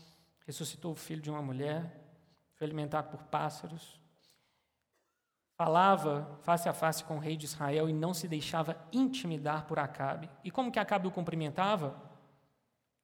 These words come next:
"Ó perturbador de Israel, o que que você vem falar comigo?" E ele matou quatrocentos e cinquenta profetas de Baal, mas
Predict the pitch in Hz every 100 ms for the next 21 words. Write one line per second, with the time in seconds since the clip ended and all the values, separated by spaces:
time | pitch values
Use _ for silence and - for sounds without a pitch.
0 | _ - 220 220 151 143 165 156 160 160
1 | 160 156 139 139 160 - - - _ _
2 | _ - 170 175 160 156 156 151 180 202
3 | 196 - _ _ _ _ _ _ _ _
4 | _ _ _ _ _ _ _ _ _ _
5 | _ _ _ _ - 208 208 180 196 185
6 | 175 - 202 185 175 175 170 165 - 156
7 | 160 151 135 147 135 127 123 147 165 214
8 | 233 - - -